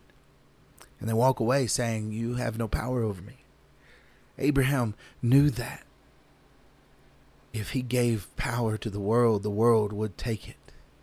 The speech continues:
And he didn't give. Lot, on the other hand, made his home in the world while trying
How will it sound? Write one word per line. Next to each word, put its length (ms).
And 140
he 80
didn't 300
give. 500
Lot, 260
on 140
the 120
other 200
hand, 280
made 220
his 140
home 340
in 80
the 80
world 420
while 160
trying 480